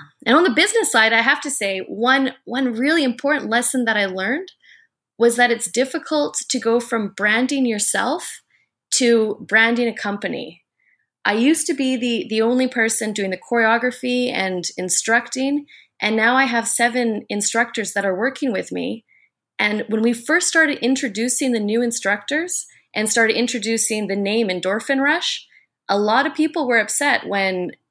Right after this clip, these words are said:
they expected that I was going to come and suddenly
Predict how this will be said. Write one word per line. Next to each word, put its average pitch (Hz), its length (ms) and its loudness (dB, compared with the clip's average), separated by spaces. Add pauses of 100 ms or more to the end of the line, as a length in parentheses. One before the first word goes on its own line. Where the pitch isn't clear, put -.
(400)
they 220 120 2
expected 254 520 0
that 202 100 0
I 214 160 4
was 311 160 -2
going 208 240 -6
to - 160 -8
come 190 360 -4 (100)
and 196 180 -4
suddenly 233 640 0